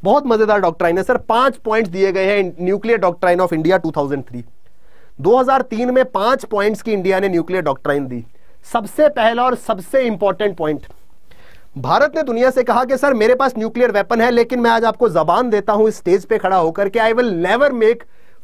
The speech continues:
first use of it।" This is known as no first use policy। कुछ भी हो जाए, मैं किसी देश के ऊपर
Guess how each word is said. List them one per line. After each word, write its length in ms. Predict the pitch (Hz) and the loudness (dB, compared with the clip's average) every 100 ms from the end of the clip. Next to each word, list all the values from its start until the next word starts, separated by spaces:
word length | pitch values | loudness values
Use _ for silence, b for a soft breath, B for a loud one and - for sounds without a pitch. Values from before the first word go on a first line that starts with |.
| - | -4
first 380 | 240 294 - 196 | 0 2 0 -4
use 160 | 180 160 | -2 0
of 120 | 151 151 | -2 -2
it।" 80 | 127 - b b b b - | -10 -14 b b b b -4
This 180 | 170 277 | -2 0
is 180 | 285 240 | 0 4
known 220 | 254 269 | 4 4
as 220 | 196 196 | 2 2
no 240 | 226 302 277 | 4 4 2
first 240 | 214 220 214 196 | 0 0 -2 -4
use 140 | 208 - | -4 -2
policy। 440 | 190 226 226 269 | 0 2 0 -4
कुछ 280 | - 254 - | -2 -2 -2
भी 140 | 277 277 | 0 2
हो 180 | 226 | 2
जाए, 200 | 226 262 | 2 2
मैं 140 | 262 254 | 2 0
किसी 280 | 233 233 254 | -2 -2 0
देश 260 | 202 220 | 0 -2
के 120 | - | 0
ऊपर 320 | 233 233 254 | 0 2 -2